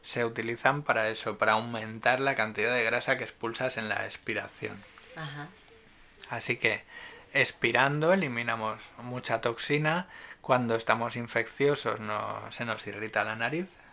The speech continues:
Speaker 1: primero. Y si, si la nariz no es capaz de combatir eso, pues, pues bueno, pues si tenemos demasiados mocos, lo primero que ocurre es que te los tragas y, eh,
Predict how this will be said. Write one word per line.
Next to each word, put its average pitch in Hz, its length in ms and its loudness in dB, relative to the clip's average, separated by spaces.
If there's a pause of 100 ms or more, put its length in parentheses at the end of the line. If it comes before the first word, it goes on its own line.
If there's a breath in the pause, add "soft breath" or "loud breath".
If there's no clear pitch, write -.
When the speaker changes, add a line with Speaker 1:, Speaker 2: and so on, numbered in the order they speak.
(120 loud breath)
Speaker 1:
primero. 113 520 -4 (580 loud breath)
Y 107 260 -8
si, 107 640 -8 (200)
si 107 320 -8
la 104 160 -4
nariz 110 300 -2
no 127 260 0
es 123 180 0
capaz 120 360 4
de 117 140 -2
combatir 123 600 0
eso, 135 460 0
pues, 104 180 0 (300)
pues 117 160 -4
bueno, 123 280 -2
pues 104 220 -8
si 113 100 -4
tenemos 120 380 0
demasiados 135 540 0
mocos, 143 400 0
lo 123 160 4
primero 117 360 -2
que 127 60 2
ocurre 127 300 0
es 143 100 -6
que 110 100 0
te - 120 -2
los 101 220 -2
tragas 139 460 2 (500 loud breath)
y, 110 420 0
eh, 110 220 -2